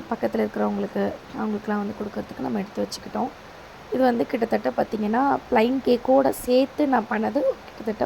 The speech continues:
ஒரு எட்டரை கிலோவுக்கு மேல நம்ம பண்ணியிருப்போம். பிளைன் கேக்கோட வீடியோ வந்து நான் இதுல வந்து உங்களுக்கு சேர்க்கல. இதுவே வந்து ரொம்ப பெருசா இருக்கு அப்படின்னு சொல்லிட்டு. So, பிளைன் கேக் வந்து நான் உங்களுக்கு நெக்ஸ்ட் வீடியோல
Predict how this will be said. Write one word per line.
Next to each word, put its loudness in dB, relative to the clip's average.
ஒரு 4
எட்டரை 0
கிலோவுக்கு 0
மேல 0
நம்ம -2
பண்ணியிருப்போம். 2
பிளைன் 6
கேக்கோட 6
வீடியோ 4
வந்து 2
நான் 4
இதுல 0
வந்து 2
உங்களுக்கு -2
சேர்க்கல. 2
இதுவே 6
வந்து 2
ரொம்ப 0
பெருசா 0
இருக்கு -4
அப்படின்னு -2
சொல்லிட்டு. -4
So, 6
பிளைன் 4
கேக் 2
வந்து 4
நான் 8
உங்களுக்கு 0
நெக்ஸ்ட் -2
வீடியோல 4